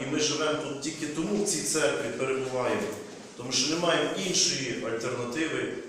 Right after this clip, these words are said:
щоб бути в Божій благодаті з Христом. Тому давайте сьогодні на цій божественній літургії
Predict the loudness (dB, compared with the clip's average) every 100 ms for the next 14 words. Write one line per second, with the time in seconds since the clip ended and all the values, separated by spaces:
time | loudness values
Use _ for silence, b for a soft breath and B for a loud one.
0 | -14 -10 -6 -4 -4 -6 -6 -6 0 2
1 | 2 2 0 2 0 -2 -2 -4 -4 -8
2 | -8 -12 -12 -16 -18 -20 -20 -8 -4 0
3 | 6 8 8 6 2 2 4 2 0 -2
4 | -4 -4 -4 -2 0 0 -4 -6 -6 -6
5 | -6 -6 -4 -4